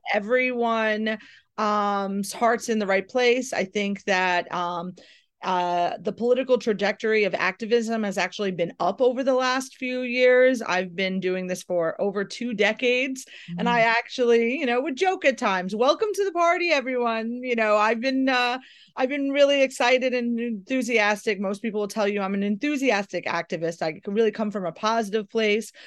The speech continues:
Speaker 1: of what really means a lot to me and my family. And I, you know, I'm lifelong Long Islander. So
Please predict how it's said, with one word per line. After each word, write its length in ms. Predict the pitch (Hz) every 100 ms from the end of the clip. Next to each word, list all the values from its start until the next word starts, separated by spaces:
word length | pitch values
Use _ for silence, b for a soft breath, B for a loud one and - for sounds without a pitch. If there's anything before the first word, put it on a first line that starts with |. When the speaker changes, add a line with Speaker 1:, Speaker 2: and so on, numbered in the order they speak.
| B B
Speaker 1:
of 140 | 208 196
what 200 | 214 196
really 280 | 226 220
means 420 | 214 208 208 202 208
a 80 | 208
lot 240 | 202 180 -
to 100 | 196
me 140 | 202
and 80 | 190
my 140 | 165
family. 600 | 170 208 233 240 240 240
And 200 | 202 170
I, 80 | 165 170 170 -
you 160 | 202
know, 140 | 170 156
I'm 120 | 165
lifelong 680 | 180 214 214 214 214 220 190
Long 180 | 175
Islander. 540 | 220 294 285 269 262 254
So 340 | 254 180 175